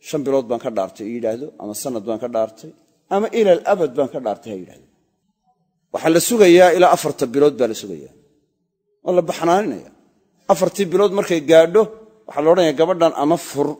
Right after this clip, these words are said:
ama iilaagii ka noqo." Oo waa inaad markaa, waxa, u tagtaa oo xuquuqdeedii siisaa,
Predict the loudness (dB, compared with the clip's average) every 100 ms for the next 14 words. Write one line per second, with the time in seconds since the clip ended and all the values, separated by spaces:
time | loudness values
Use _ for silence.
0 | _ _ _ _ _ _ _ -2 0 2
1 | 4 4 2 -4 -8 -10 -16 _ _ _
2 | _ _ _ _ -4 2 2 2 0 0
3 | -2 -2 -2 -2 -4 -8 -14 -6 0 2
4 | 2 -2 -20 -20 -14 -6 -4 -2 0 0
5 | -2 -8 -8 -8 -2 2 4